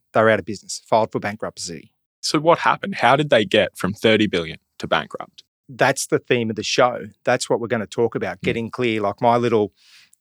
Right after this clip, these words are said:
Speaker 1: escapades into software as a service and
Speaker 2: <laughs>
Speaker 1: transport. That didn't kill our business, but you need to get clear or get focused. And
Speaker 2: Mm.
Speaker 1: so I believe Kodak dropped the ball.
Speaker 2: What were the main drivers of that failure?
Speaker 1: Well, first of all, like,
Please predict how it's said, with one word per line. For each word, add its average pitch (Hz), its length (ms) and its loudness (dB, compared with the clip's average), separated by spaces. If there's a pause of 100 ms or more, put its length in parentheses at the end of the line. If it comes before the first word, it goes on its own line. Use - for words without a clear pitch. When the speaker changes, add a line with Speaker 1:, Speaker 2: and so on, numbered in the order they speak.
(200)
Speaker 1:
escapades 120 600 -4
into 113 240 -6
software 120 400 4
as 110 100 -2
a 117 60 -2
service 120 460 2
and 120 80 -6
Speaker 2:
<laughs> - 0 -
Speaker 1:
transport. 127 600 2
That 135 160 4
didn't 123 200 -2
kill 135 220 2
our 110 100 4
business, 120 600 0 (340)
but 120 320 2
you 127 120 -4
need 135 280 0
to 123 240 2 (160)
get 135 220 2
clear 110 400 -2
or 95 100 -2
get 104 200 -4
focused. - 520 0
And 214 140 -10 (200)
Speaker 2:
Mm. 190 120 -10
Speaker 1:
so 160 200 2 (120)
I 156 80 4
believe 175 300 2
Kodak 123 340 4
dropped - 200 -4
the - 60 -8
ball. 123 260 -4 (340)
Speaker 2:
What 120 420 2
were 117 100 2
the 95 100 0
main 87 460 -2
drivers 80 460 0
of 78 120 -12
that 62 180 -4
failure? - 400 -4 (520)
Speaker 1:
Well, 160 180 4
first - 300 6
of 156 80 2
all, 156 200 10
like, 147 160 6